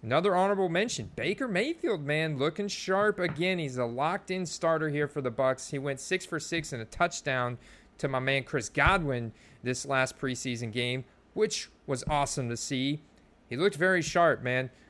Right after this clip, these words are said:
Uh, another, one more honorable mention of a guy you're seeing a little bit of volume increase for these guys, but not necessarily enough to move the price needle up, right? Jarrett Stidham, back up to Russell Wilson there in Denver.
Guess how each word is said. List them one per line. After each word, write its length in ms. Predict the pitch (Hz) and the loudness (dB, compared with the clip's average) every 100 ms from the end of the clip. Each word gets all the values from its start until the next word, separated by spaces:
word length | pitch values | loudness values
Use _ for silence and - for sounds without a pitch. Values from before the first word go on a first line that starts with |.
| - | -6
Uh, 400 | 139 135 139 135 135 | 2 4 4 4 0
another, 460 | 151 180 220 214 | 2 2 4 0
one 260 | 143 139 208 | -2 -2 0
more 180 | 214 208 | 0 2
honorable 400 | 185 196 196 190 | 2 2 2 0
mention 520 | 175 190 - 110 92 - | 2 0 0 -8 -8 -6
of 100 | 127 | -2
a 60 | |
guy 200 | 135 151 | 2 4
you're 120 | 151 147 | 4 0
seeing 300 | - 170 190 | -2 -2 0
a 20 | |
little 220 | 208 311 | 0 0
bit 160 | 392 392 | 0 0
of 100 | 254 | 4
volume 400 | 269 285 254 226 | 4 4 2 -2
increase 420 | 185 - 170 156 | -2 0 0 0
for 140 | 165 | -4
these 220 | 147 135 | -4 -2
guys, 240 | 147 147 135 | 2 4 2
but 120 | 123 | -2
not 240 | 131 196 | -2 -2
necessarily 720 | 214 233 - 220 214 208 202 180 | -2 -4 -2 -4 -2 0 0 0
enough 400 | 165 190 180 - | 0 0 0 -2
to 100 | 156 | -4
move 320 | 143 165 139 | -2 -2 -2
the 60 | 139 | -6
price 500 | - 170 180 156 127 | -2 0 0 -2 -4
needle 360 | 120 107 107 117 | -4 -2 -4 -2
up, 260 | 104 - | -2 -2
right? 320 | 101 120 151 - - - - _ - | -2 0 0 -4 -20 -20 -20 _ 0
Jarrett 300 | 151 214 226 | 4 4 2
Stidham, 600 | - - 233 143 95 - | -4 2 4 4 0 0
back 300 | 135 196 220 | 2 2 2
up 160 | 214 | -2
to 100 | - | -4
Russell 360 | 160 185 190 180 | -2 -2 0 -2
Wilson 400 | 180 190 190 160 | 0 0 -2 -4
there 180 | 165 156 | 0 -2
in 80 | 107 | -2
Denver. 500 | 135 170 139 101 | 0 0 0 -6